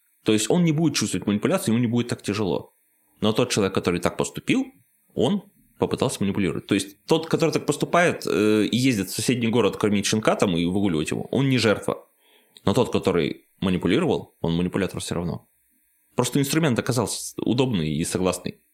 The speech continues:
То есть инструменту не тяжело, инструменту не сложно, инструмент не чувствует негативных эмоций от этих действий. Повезло. Но манипулятор не думал об, о том, будет ли он чувствовать эти эмоции или не будет.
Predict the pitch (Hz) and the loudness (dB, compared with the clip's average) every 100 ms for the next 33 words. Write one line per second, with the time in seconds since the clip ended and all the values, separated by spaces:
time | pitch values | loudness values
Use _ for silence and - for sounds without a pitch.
0 | _ - _ _ - 113 139 139 180 214 | _ -20 _ _ -4 -2 0 2 2 2
1 | 135 143 135 120 135 95 - - 101 123 | 2 2 2 0 2 0 -2 -10 -4 0
2 | 170 139 131 123 117 117 113 131 135 135 | 2 2 0 2 2 0 -2 -4 0 0
3 | 165 - 123 110 110 101 98 87 - - | 0 0 0 0 0 0 0 -2 -4 -12
4 | - - 78 65 - 64 - _ _ _ | -10 -4 -4 -4 -6 -8 -10 _ _ _
5 | _ _ _ _ - 139 120 76 - _ | _ _ _ _ -4 -2 -4 -6 -10 _
6 | _ _ _ _ - 113 120 120 147 147 | _ _ _ _ -2 0 0 0 -2 0
7 | 98 104 117 107 80 78 85 95 - 87 | 0 2 2 2 0 0 0 0 2 0
8 | 78 135 185 - 71 - - - - 67 | 0 0 -2 -4 -4 -6 -8 -8 -6 -4
9 | 71 - 107 104 85 - | -4 -2 0 -2 -4 -8